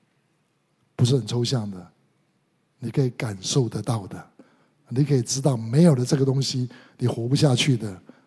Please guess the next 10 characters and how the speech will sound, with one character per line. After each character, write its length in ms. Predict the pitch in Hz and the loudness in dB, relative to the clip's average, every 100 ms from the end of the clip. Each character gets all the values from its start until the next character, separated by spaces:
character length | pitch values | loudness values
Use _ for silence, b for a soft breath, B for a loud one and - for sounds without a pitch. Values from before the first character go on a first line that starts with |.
| b | b
团 200 | - 127 | -2 2
队 160 | 151 147 | 4 4
也 60 | |
建 180 | 120 147 | 4 -2
立 80 | 135 | 0
不 80 | 135 | -2
起 160 | - | -4
来 180 | 107 98 | -8 -10
的。 220 | 92 95 - b b b b b b _ _ _ _ _ - | -14 -16 -18 b b b b b b _ _ _ _ _ -8
那 340 | 127 107 98 | -6 -6 -10